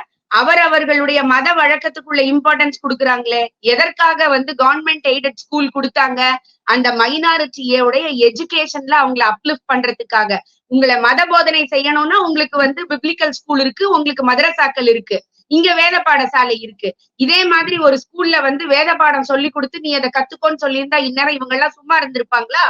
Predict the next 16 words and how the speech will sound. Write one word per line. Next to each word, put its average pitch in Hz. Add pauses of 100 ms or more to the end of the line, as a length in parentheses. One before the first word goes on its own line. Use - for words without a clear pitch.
(320)
யோசிச்சு 339
பாருங்க. 202
அப்போ 190 (440)
இந்த 277
நாட்டினுடைய 330
அவர் 294
போய் 349
பேசுனது 349
ஏதாவது 294
பொய் 359
இருக்கான்னு 320
பாருங்க 233
அந்த 202
கருத்துல. 247 (320)
இதற்கு 269
முன்னாடி 330